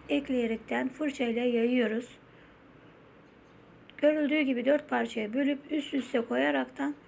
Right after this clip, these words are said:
biraz sosunu alması için bekletiyorum. Hepsini bir arada yapacağım. Siz de öyle yapın.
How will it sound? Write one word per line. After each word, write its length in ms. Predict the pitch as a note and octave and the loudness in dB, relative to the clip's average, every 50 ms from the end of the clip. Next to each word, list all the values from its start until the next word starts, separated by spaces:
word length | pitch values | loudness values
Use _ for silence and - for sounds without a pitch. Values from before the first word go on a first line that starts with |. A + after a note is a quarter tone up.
| - - | -10 -4
biraz 280 | D#4+ D#4 C#4 B3 B3 - | 0 2 2 2 2 0
sosunu 380 | - B3+ A#3+ - - B3+ B3 | -4 -8 -6 -4 -2 -2 0
alması 320 | A#3+ A#3+ B3 A#3+ A#3 - C4 | 0 -2 -4 -4 -4 -6 -6
için 260 | A#3+ - A#3+ A#3 A3+ | -6 -4 -4 -2 0
bekletiyorum. 580 | A#3 A#3 A#3 A#3+ A#3 A#3 B3 B3 A#3 A3+ A3 A3+ | 0 0 0 -2 -4 -2 -2 -2 -2 0 0 -2
Hepsini 400 | B3+ B3 B3+ - A#3+ A#3 A#3 A3+ | -2 -2 -4 -4 -2 -2 0 0
bir 80 | A3+ | 0
arada 260 | A3 A3 A3 G#3+ A3 | 0 -2 -2 -2 -2
yapacağım. 400 | A3+ A3 G#3+ - - - G#3+ A3 | -4 -4 -4 -6 -8 -8 -8 -6
Siz 300 | A3 - - C4 A#3+ A#3 | -8 -8 -6 -8 -6 -4
de 60 | A#3 G#3+ | -4 -4
öyle 160 | G3+ G3 G3+ | -4 -4 -4
yapın. 400 | G3+ G3 F#3+ - A3 A3 C4 | -6 -6 -6 -8 -8 -8 -8